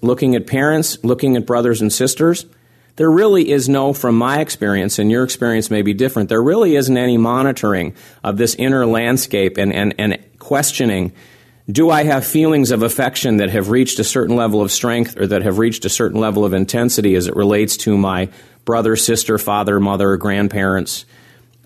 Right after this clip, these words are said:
uh, whatever, in a sense?" Same thing with parents and kids, which I'll get to in a minute. It's more of, again, an expected thing. There's just, there's a conditioning, if you will. There is a,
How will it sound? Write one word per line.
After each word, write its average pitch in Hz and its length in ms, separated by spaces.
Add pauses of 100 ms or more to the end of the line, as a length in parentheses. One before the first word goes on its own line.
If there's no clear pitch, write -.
uh, 92 320
whatever, 95 600 (1000)
in 110 160
a 104 80
sense?" 98 500 (440)
Same 151 300
thing 143 260
with 123 180
parents 123 580
and 104 200
kids, 127 400
which 92 200
I'll 95 100
get 98 240
to 101 120
in 92 100
a 90 40
minute. 110 400 (520)
It's 147 180
more 180 320
of, 175 140
again, 160 260
an 165 140
expected 147 640
thing. 151 460
There's 120 260
just, - 260
there's 131 200
a 131 40
conditioning, 139 680
if 104 160
you 107 120
will. 95 320
There 107 200
is 110 160
a, 110 240